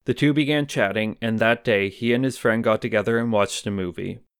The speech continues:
From then on, he and Asim spent lots of time together, hanging out and enjoying one another's company.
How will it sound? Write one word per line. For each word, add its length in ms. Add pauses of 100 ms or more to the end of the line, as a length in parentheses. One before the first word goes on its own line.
(1500)
From 200
then 180
on, 220
he 280
and 140
Asim 580
spent 380
lots 320
of 100
time 240
together, 560
hanging 320
out 180
and 140
enjoying 460
one 180
another's 400
company. 540